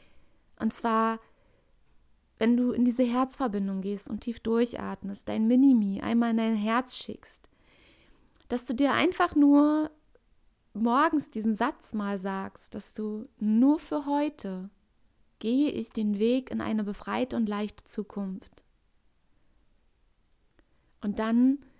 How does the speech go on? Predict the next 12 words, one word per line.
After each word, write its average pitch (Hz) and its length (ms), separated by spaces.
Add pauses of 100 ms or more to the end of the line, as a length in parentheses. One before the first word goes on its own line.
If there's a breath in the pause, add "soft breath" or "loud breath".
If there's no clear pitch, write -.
(280 soft breath)
dir 220 120
einfach 240 400
wirklich 233 360
nur 226 180
kurz 247 320
vorstellst, 214 880
wie 214 160
würde 262 300
denn 240 160
jetzt 226 240
diese 208 180
befreite 262 840